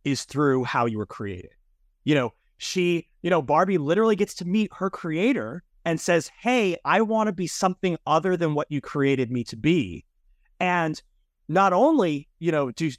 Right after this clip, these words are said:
does she say that that's what she wants, but her creator says, "You don't need my permission to do that." You know, so that is, again,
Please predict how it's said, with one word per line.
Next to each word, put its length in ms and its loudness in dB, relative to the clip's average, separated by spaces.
does 140 -2
she 120 -6
say 240 0
that 100 -2
that's 160 -6
what 60 -12
she 100 -12
wants, 380 0
but 180 0
her 100 -2
creator 380 2
says, 300 -2
"You 160 -2
don't 240 4
need 180 2
my 180 2
permission 640 -4
to 100 -8
do 220 -6
that." 240 -14
You 100 4
know, 180 2
so 400 0
that 360 2
is, 320 -2
again, 360 2